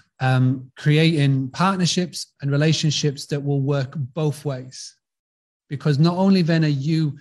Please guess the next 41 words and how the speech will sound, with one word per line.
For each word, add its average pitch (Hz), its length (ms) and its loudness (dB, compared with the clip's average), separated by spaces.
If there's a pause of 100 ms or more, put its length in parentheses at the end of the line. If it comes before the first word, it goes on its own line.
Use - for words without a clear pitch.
(200)
they 160 220 -4
are 156 60 -2
gonna 147 200 -4
be 131 140 -6
up 170 120 -10
for 196 120 -10
it 175 80 -8
because 135 260 -6
you're 147 140 -2
gonna 143 180 -4
be 131 80 -6
bringing 131 380 -6
them 127 280 -6
income 156 480 -4 (200)
at - 20 -20
a - 20 -20
time 139 280 -2
when 131 80 0
they 131 100 0
need 131 220 0
it 123 100 -8
the 120 80 -8
most, 156 360 -4
but 143 80 -10
also 156 340 -4
as 135 120 -6
well, 165 320 -4 (760)
the 147 120 -10
power 185 480 0
of 147 280 0
becoming 143 380 -2
the 139 80 0
local 139 420 -2
go-to, 147 520 -4
and 151 80 -4
we're 139 100 0
definitely 156 440 -4
gonna 147 80 -2
talk 143 240 -6
about 139 240 -6
that 131 220 -8